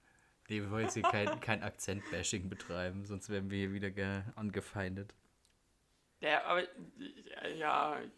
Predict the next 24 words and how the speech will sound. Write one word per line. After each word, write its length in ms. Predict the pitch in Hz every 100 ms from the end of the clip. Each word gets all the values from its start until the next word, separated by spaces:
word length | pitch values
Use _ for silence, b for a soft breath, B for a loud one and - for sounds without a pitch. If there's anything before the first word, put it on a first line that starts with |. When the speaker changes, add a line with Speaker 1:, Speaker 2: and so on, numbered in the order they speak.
| _ - - _ -
Speaker 2:
kann 140 | 180
man 80 | 170
sich 160 | 147 -
schon 100 | 147
mal 80 |
drüber 200 | 143 143
lustig 320 | 139 135 - -
machen. 180 | - - B B B
Ich 60 | 208
Speaker 1:
Hm. 60 |
Speaker 2:
finde, 180 | 190 202
ich 100 | -
finde 200 | - 208
ja 60 | 185
auch 180 | 170 -
bei, 220 | - 156 - - _ _ _ _
bei 300 | - - 156
Berliner 520 | 156 156 160 170 135
Akzent 560 | - - - 131 151 - _ _ _ _ _ _ _ _ _ _ _ -
Speaker 1:
Hm. 340 | 113 98 98 107 _ _ -
Speaker 2:
ist 140 | -
ja 100 | 160 -
auch 140 | -
s-, 140 | -